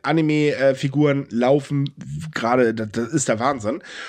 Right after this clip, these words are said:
Und man hat zum ersten Mal von Januar bis März die Marke von einer Billion Yen, das sind sechs Komma sechs Milliarden Euro, überschritten. Auch, ähm, natürlich klar,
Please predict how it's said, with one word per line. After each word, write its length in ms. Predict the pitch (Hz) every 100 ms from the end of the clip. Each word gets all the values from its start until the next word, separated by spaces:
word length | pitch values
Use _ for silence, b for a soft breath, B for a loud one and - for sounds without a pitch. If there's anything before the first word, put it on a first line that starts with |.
| B
Und 60 | 214
man 140 | 208
hat 160 | 247 262
zum 140 | 226
ersten 340 | 165 226 254 226
Mal 200 | 135 180
von 160 | 196
Januar 320 | 196 247 285 262
bis 240 | 233 -
März 400 | - 165 175 -
die 120 | 156
Marke 280 | 170 208 247
von 200 | - 156 -
einer 260 | 208 254
Billion 460 | 262 233 220 214 208
Yen, 220 | 214 208
das 140 | 104 -
sind 120 | 151
sechs 200 | 170 -
Komma 180 | 180 156
sechs 220 | 165 -
Milliarden 360 | 156 143 147
Euro, 280 | - 185 165
überschritten. 580 | 110 101 - 104 107 240 B B B B B B
Auch, 420 | - 175 214 - -
ähm, 320 | 160 156 151
natürlich 400 | 139 151 165 160 -
klar, 280 | 123 82